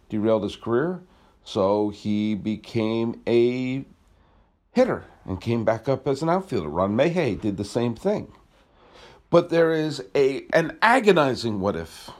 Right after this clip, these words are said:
in John Olerud. John Olerud, who had an unbelievably successful career, went right to the major leagues from Washington State University. Go Cougs, fellow Washington State alum, John Olerud,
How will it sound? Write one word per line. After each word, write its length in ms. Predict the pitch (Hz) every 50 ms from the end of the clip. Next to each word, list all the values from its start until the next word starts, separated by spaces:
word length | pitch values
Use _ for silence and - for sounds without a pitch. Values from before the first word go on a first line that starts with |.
| - - - - - - - - - - - _ _ _ _ _ _ _ _ -
in 200 | 123 120 117 113
John 220 | - 127 123 120 117
Olerud. 420 | 135 143 127 62 58 - - - - _ _ _ _ _ _ - - _ - -
John 200 | - 139 131 131
Olerud, 300 | 131 131 135 127 120 104
who 120 | 107 110
had 160 | 107 101 98
an 140 | 104 101 - -
unbelievably 1040 | 104 113 117 107 113 110 110 110 110 117 117 131 135 120 127 123 98 104 120 123 113
successful 600 | 110 - - - - 113 101 98 - - 101 95
career, 260 | - - 98 101 104
went 200 | 101 95 92 - -
right 360 | 95 90 90 101 127 147 151
to 120 | - 143
the 80 | 131 135
major 340 | 127 123 120 120 - 113 107
leagues 480 | 101 95 95 104 110 107 - - - _ _ _ _ _ _ _ _ _
from 140 | - 104 101
Washington 360 | 104 110 110 107 - 113 104
State 260 | - - 113 104 -
University. 400 | 101 104 95 80 101 101 113 135
Go 240 | 120 107 170 196 202
Cougs, 480 | 202 - 185 185 220 226 190 156 - -
fellow 520 | - 156 143 139 147 151 156 151 151 143 - - - - - - _
Washington 500 | - 110 135 135 135 - 143 135 131 123
State 360 | - - - 143 135 139 - -
alum, 540 | 135 131 123 117 110 110 127 143 139 - - _ _ _ _ _ _ _ _ _ _
John 220 | - 135 123 123 131
Olerud, 460 | 127 117 104 98 98 95 101 110